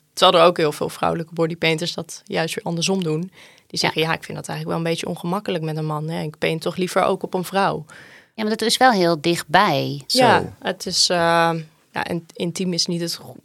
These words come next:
Speaker 1: helemaal het goede woord, maar
Speaker 3: Nou.
Speaker 1: je staat wel, like, heel dicht op elkaar voor, laten we zeggen, eh, zeven uur.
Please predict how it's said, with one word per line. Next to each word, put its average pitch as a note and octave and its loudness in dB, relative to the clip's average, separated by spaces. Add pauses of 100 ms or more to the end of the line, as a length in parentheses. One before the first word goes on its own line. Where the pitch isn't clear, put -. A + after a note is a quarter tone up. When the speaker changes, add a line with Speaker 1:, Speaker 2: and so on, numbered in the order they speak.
Speaker 1:
helemaal E3 -2
het E3 0
goede F#3+ -2
woord, E3+ 0
maar E3 4
Speaker 3:
Nou. - -4
Speaker 1:
je F3+ 0
staat F#3 4
wel, F#3 6 (520)
like, F#3 -4 (380)
heel F#3+ -6
dicht F3 -4
op - -8
elkaar E3 4
voor, E3 0 (460)
laten D#3+ -4
we D3 -2
zeggen, D#3+ 0 (320)
eh, - -4 (100)
zeven D#3 -2
uur. D3+ -4